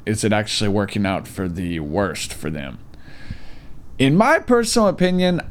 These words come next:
I tend to think it's a bad thing. I would say don't sex educate in, uh, in public schools. Um, I feel like, and this is just the way I view it, I don't think anybody wants teenagers to be having sex.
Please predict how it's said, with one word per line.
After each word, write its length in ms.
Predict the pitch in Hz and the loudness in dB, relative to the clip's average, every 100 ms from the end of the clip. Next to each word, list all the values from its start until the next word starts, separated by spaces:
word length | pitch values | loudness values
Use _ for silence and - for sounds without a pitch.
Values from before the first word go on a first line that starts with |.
| - | 2
I 640 | 135 175 202 208 190 175 | 4 4 4 4 2 0
tend 280 | - 180 170 | 2 4 6
to 60 | 151 | 4
think 380 | - 143 127 113 | 4 4 4 2
it's 220 | 110 - | 0 0
a 40 | |
bad 680 | 92 92 - 98 90 82 - | 0 0 0 0 0 -2 -4
thing. 240 | 85 78 | -6 -2
I 100 | 85 | 2
would 160 | 117 131 | 4 2
say 360 | - 151 131 101 | 2 2 2 0
don't 520 | 95 - 127 135 - | 0 4 4 4 0
sex 340 | - 120 104 | 2 2 0
educate 760 | 110 95 98 - 95 85 - - - | -2 0 -2 0 0 -2 -4 -8 -4
in, 320 | 101 98 90 | 0 0 0
uh, 440 | 87 85 82 78 73 - - - - - - | 0 0 0 -2 -6 -16 -20 -20 -18 -18 -6
in 180 | 107 92 | -2 2
public 300 | 131 120 104 | 4 4 2
schools. 640 | - 98 76 50 - - - | -2 -4 -4 -8 -8 -8 -4
Um, 500 | 101 104 98 90 87 - - - - - - | 0 0 0 -2 -4 -8 -20 -20 -20 -16 0
I 300 | 135 208 269 | 2 4 2
feel 280 | 240 214 175 | 2 4 6
like, 480 | 131 92 98 101 - | 4 0 0 -4 0
and 100 | 120 | 2
this 200 | 156 156 | 4 4
is 100 | 135 | 2
just 200 | 135 120 | 2 2
the 80 | 120 | 2
way 100 | 98 | 2
I 120 | 95 | 2
view 220 | 90 92 | 0 -2
it, 160 | 95 - - - - - - - - - - - - - - - | -2 -4 -12 -20 -16 -16 -14 -12 -12 -12 -14 -18 -20 -18 -18 2
I 80 | 180 | 6
don't 160 | 262 330 | 6 4
think 200 | 294 127 | -4 4
anybody 500 | 185 220 165 165 156 | 6 8 8 6 4
wants 380 | 120 135 135 - | 4 4 2 2
teenagers 640 | - 143 127 117 107 101 | 6 8 8 4 2 2
to 80 | - | 4
be 100 | 107 | 4
having 320 | 110 107 90 | 6 4 0
sex. 640 | 80 - 73 - - - | -2 0 -2 -4 -6 -6